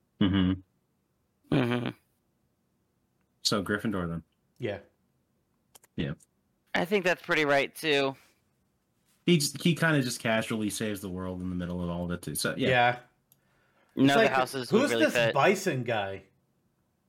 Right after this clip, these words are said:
Speaker 3: Are you strong? I'll be the judge of that.
Speaker 2: We punch
Speaker 3: You
Speaker 2: in
Speaker 3: are not.
Speaker 2: Bisons now.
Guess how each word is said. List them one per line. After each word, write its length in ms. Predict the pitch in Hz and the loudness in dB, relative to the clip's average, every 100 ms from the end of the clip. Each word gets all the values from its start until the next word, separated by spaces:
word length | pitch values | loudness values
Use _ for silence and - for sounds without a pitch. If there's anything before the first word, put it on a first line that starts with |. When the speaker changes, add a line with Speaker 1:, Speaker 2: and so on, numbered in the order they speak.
| _ _ _ _ | _ _ _ _
Speaker 3:
Are 80 | 143 | -4
you 120 | 156 | -2
strong? 640 | - - 147 156 190 247 - _ _ _ _ _ _ _ _ _ _ | -4 -2 2 4 2 0 -8 _ _ _ _ _ _ _ _ _ _
I'll 160 | - 147 | -2 -2
be 100 | 127 | -2
the 100 | 104 | -6
judge 240 | 107 101 | -8 -8
of 80 | 107 | -4
that. 300 | 107 104 - _ _ _ _ | -4 -4 -8 _ _ _ _
Speaker 2:
We 120 | 127 139 | 0 0
punch 220 | 175 135 | 0 0
Speaker 3:
You 80 | 160 | 0
Speaker 2:
in 60 | |
Speaker 3:
are 40 | 165 | 2
not. 120 | 131 | 2
Speaker 2:
Bisons 320 | 107 120 113 | 2 0 -4
now. 260 | 101 101 104 | -6 -6 -8